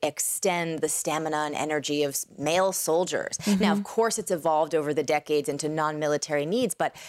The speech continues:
Speaker 1: the default research is done on
Speaker 2: On men.
Speaker 1: And
Speaker 2: Mm-hmm.
Speaker 1: so, of course, we've kind of overlooked this blatantly obvious factor of, of a huge difference between what men need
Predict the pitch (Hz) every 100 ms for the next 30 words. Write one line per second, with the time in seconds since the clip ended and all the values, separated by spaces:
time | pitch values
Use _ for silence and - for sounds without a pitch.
0 | - - - 190 143 - 208 240 - 180
1 | 160 151 - - - _ 160 175 240 -
2 | 180 160 151 - 165 151 170 196 - 151
3 | 147 165 185 175 170 165 170 165 - -
4 | - - 214 185 190 254 302 262 202 214
5 | - - 262 277 - 220 - 214 214 180
6 | - 208 202 214 202 214 220 180 185 -
7 | - _ _ _ _ _ 233 226 240 277
8 | - 247 240 - 190 214 208 240 196 180
9 | - - 220 285 - 165 143 156 - 180
10 | 156 - - 170 - 214 196 - 214 -
11 | 151 - 160 - 170 156 147 - - 165
12 | 180 - 175 180 202 247 214 147 135 147